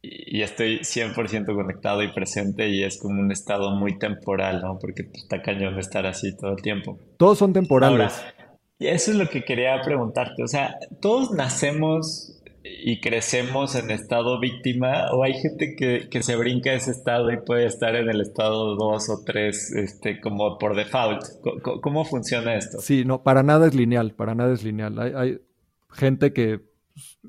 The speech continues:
Speaker 2: tuvo la fortuna de, de aprender desde antes y, eh, estar en nivel tres, por ejemplo.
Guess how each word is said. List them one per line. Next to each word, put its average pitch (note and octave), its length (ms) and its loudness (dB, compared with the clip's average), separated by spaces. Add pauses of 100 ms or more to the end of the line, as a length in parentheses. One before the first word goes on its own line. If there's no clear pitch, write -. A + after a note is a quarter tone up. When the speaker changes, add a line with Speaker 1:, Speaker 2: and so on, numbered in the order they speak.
(500)
Speaker 2:
tuvo C3 180 4
la C3 100 6
fortuna A#2+ 460 0
de, G#2+ 300 0 (540)
de A#2+ 100 4
aprender B2 680 4 (140)
desde A#2+ 340 0
antes C#3 480 2
y, A#2 240 -2
eh, A2+ 220 -2
estar C3 260 0
en C3 80 4
nivel A#2+ 300 2
tres, C3+ 240 0
por G#2+ 160 -6
ejemplo. B2 320 -10